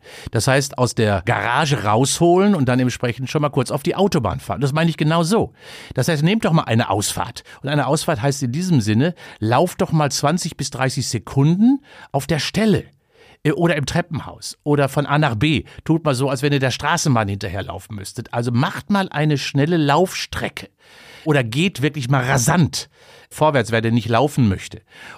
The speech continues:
Und dieses führt zu einer schnellen Erhöhung von Atemfrequenz und Herzfrequenz. Und das ist schon ein Trainingsreiz.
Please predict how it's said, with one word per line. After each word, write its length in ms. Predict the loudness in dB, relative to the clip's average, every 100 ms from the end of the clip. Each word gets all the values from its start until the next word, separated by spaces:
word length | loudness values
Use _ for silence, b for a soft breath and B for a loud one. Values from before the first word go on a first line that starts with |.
| B
Und 160 | -4
dieses 320 | -2 -2 -2
führt 200 | -2 -2
zu 140 | -2 -4
einer 180 | -2 -2
schnellen 440 | 0 2 2 0
Erhöhung 480 | 0 2 4 4 2
von 160 | 0 -2
Atemfrequenz 760 | 0 -2 -2 -4 -4 -4 -4 -4
und 120 | -6
Herzfrequenz. 580 | -4 -4 -6 -4 -4 -4
Und 160 | -4
das 140 | -4 -2
ist 60 |
schon 120 | -4 -4
ein 100 | -4
Trainingsreiz. 640 | -2 -6 -8 -12 -16 -18